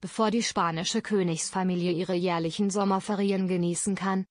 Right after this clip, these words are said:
stehen am Dienstag für Felipe noch ein Treffen mit Spaniens Regierungschef Pedro Sánchez und am Samstag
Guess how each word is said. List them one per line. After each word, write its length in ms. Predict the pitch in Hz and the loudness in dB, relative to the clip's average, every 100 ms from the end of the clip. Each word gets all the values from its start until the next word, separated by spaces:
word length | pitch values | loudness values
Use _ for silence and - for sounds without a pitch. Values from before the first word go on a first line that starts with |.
| _ | _
stehen 400 | - - 180 165 | -8 0 2 2
am 160 | 165 220 | 0 0
Dienstag 460 | 226 233 - 208 - | 2 0 0 -2 -2
für 160 | 240 | -4
Felipe 480 | 226 226 185 185 170 | 0 0 0 0 -2
noch 160 | 170 - | -4 -2
ein 160 | 220 | -2
Treffen 500 | 214 240 247 - 226 | 0 2 0 2 4
mit 160 | 185 170 | 4 2
Spaniens 760 | - - 165 196 220 208 - | 0 -2 0 2 2 2 2
Regierungschef 840 | 220 190 202 190 180 - 185 151 - | 2 2 0 0 -2 -2 -4 -6 -2
Pedro 480 | 202 180 156 170 | 0 0 0 0
Sánchez 640 | 175 - 214 208 180 156 - | 0 2 2 0 -2 -2 0
und 140 | 196 | 2
am 160 | 190 175 | 2 2
Samstag 460 | 165 156 - 156 | 2 0 -2 -4